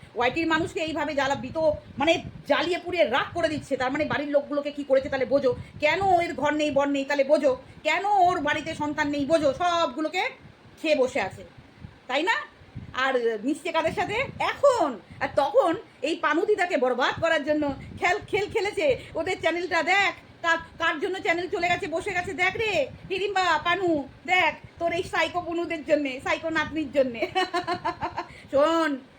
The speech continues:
অন্যকে বরবাদ করলে নিজে বরবাদ হয়। তুই হচ্ছিস, তুই তো already বরবাদ হয়ে আছিস, তাই না সাইকো? তুই already বরবাদ হয়ে আছিস। তুই আর কি বরবাদ হবি? যাও, যে আর কিছু নেই, তাকে আর মানুষ কি ক্ষতি করবে? সেই জন্য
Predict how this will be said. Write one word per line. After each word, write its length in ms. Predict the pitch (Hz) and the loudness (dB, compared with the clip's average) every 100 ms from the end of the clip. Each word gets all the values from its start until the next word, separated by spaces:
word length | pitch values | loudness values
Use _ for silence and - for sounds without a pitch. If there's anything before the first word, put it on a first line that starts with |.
| - - | -14 -6
অন্যকে 340 | 233 277 302 | 0 0 2
বরবাদ 340 | 285 277 294 302 | 2 4 2 2
করলে 320 | 285 302 330 | 2 4 4
নিজে 220 | 320 277 | 4 2
বরবাদ 340 | 294 302 311 302 | 2 2 2 0
হয়। 280 | 294 269 233 | 2 2 0
তুই 100 | 302 | 0
হচ্ছিস, 400 | 285 294 330 339 - - - - | 0 0 -6 -6 -12 -20 -20 -6
তুই 80 | 381 | -2
তো 100 | 440 | 2
already 340 | 262 269 453 | 2 2 2
বরবাদ 300 | 277 262 311 | 2 0 -2
হয়ে 180 | 196 277 | 0 0
আছিস, 480 | 254 226 302 254 - | 0 -2 -6 -6 -4
তাই 160 | 240 | -4
না 240 | 320 339 - - | -2 -4 -6 -8
সাইকো? 360 | 247 233 - - - - | -6 -2 -4 -4 -12 -6
তুই 120 | 370 | 0
already 420 | 311 302 330 415 392 | 2 2 0 -2 0
বরবাদ 280 | 285 269 | 0 0
হয়ে 180 | 247 226 | 0 0
আছিস। 260 | 202 202 185 - - - | -2 -6 -14 -14 -18 -6
তুই 160 | 370 403 | 0 2
আর 220 | 277 349 | 2 0
কি 100 | 466 | -2
বরবাদ 340 | 392 349 359 294 | -2 0 -2 -2
হবি? 180 | 294 262 | -4 -2
যাও, 300 | 285 320 269 | 0 2 2
যে 140 | 285 | 2
আর 140 | 302 320 | 0 -2
কিছু 200 | 311 392 | -6 -4
নেই, 400 | 262 311 349 214 - - | 0 0 -2 -4 -12 -6
তাকে 240 | 269 285 | -6 -2
আর 80 | 339 | -2
মানুষ 260 | 302 311 - | 0 -2 -2
কি 120 | 370 | -6
ক্ষতি 220 | 381 320 | -4 -6
করবে? 200 | 254 208 | -6 -6
সেই 200 | - 403 | -4 0
জন্য 280 | 427 349 277 | 0 0 -4